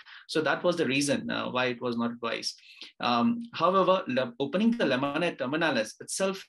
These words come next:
is, uh, not without any problem. Uh, lamina terminalis is basically an extension of hypothalamus. And henceforth, uh, if in case, uh, there is no dilated third ventricle, chances are that we may be having,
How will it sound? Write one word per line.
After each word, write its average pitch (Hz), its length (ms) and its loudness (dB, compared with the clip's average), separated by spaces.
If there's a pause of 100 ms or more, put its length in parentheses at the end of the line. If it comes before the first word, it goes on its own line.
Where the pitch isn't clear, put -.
is, 156 340 0
uh, 143 140 2
not 151 320 -2
without 143 340 -2
any 139 200 -4
problem. 117 560 -4
Uh, 120 180 -2
lamina 156 300 0
terminalis 143 520 0
is 127 120 -8
basically 143 400 -4
an 127 80 2
extension 147 500 -2
of 135 160 -2 (160)
hypothalamus. 131 760 -4 (500)
And 139 120 -2
henceforth, 151 520 0
uh, 143 40 2
if 147 200 0
in 156 160 -2
case, 175 280 2
uh, 139 140 4
there 143 160 0
is 143 140 -2
no 151 140 -2
dilated 147 540 -2
third 131 260 -2
ventricle, 139 540 -6
chances 131 420 -2
are 131 120 2
that 127 240 0
we 131 80 -2
may 147 160 0
be 151 180 -2
having, 139 360 -6